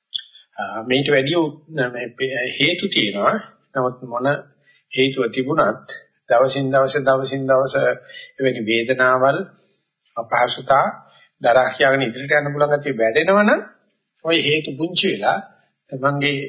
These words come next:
චිත්ත ශක්තිය වැඩෙන එක තමයි අපිට, අ,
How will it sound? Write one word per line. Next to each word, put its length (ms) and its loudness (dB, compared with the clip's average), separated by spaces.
චිත්ත 260 -6
ශක්තිය 400 -2
වැඩෙන 280 0
එක 120 -4
තමයි 280 -6
අපිට, 300 -8
අ, 100 -6